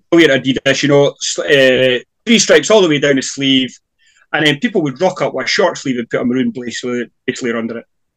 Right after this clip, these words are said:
Pointless. Just wear a long sleeve shirt. We've got examples, uh, in the kit two thousand twenty-one twenty-two. Um,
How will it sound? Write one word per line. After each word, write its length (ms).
Pointless. 440
Just 180
wear 140
a 40
long 200
sleeve 260
shirt. 280
We've 160
got 140
examples, 500
uh, 220
in 80
the 100
kit 200
two 100
thousand 340
twenty-one 540
twenty-two. 460
Um, 420